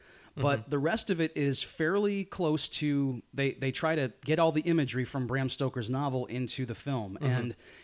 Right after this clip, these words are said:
Speaker 1: it's famous for a lot of reasons, um, good and bad, and that is what we'll get into.
Speaker 2: <laughs> Now, this is a Dave guilty pleasure movie?
Speaker 1: Yes.
Speaker 2: Okay.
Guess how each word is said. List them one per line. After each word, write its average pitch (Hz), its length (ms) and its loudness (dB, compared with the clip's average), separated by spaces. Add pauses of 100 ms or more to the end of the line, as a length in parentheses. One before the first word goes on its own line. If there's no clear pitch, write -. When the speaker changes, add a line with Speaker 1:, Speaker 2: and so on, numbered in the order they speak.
(140)
Speaker 1:
it's 156 180 0
famous 240 400 2
for 208 160 0
a 170 80 6
lot 156 180 6
of 185 120 4
reasons, 202 540 0 (380)
um, 143 420 2
good 180 220 10
and 180 240 4
bad, 156 420 2 (340)
and 156 420 2
that 156 160 4
is 139 140 2
what 151 160 0
we'll 147 80 2
get 131 160 0
into. 135 320 -2 (180)
Speaker 2:
<laughs> 170 120 2 (800)
Now, 147 140 6
this 180 260 4
is 185 140 6
a 147 80 6
Dave 131 560 4
guilty 147 300 4
pleasure 135 360 6
movie? 170 400 2
Speaker 1:
Yes. 143 400 4
Speaker 2:
Okay. 101 360 2